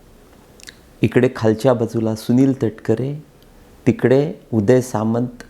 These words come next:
आणि किरण सामंत यांच्या सोबतीला भास्कर जाधव, <clears throat> उभ्या कोकणात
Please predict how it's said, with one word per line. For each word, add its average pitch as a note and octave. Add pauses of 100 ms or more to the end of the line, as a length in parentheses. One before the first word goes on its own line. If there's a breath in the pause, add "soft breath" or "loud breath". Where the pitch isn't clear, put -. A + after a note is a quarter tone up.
(220)
आणि A2+
किरण A2
सामंत A2+
यांच्या A2+
सोबतीला G#2+
भास्कर G#2+
जाधव, A#2 (1000 loud breath)
<clears throat> -
उभ्या D#3
कोकणात C3+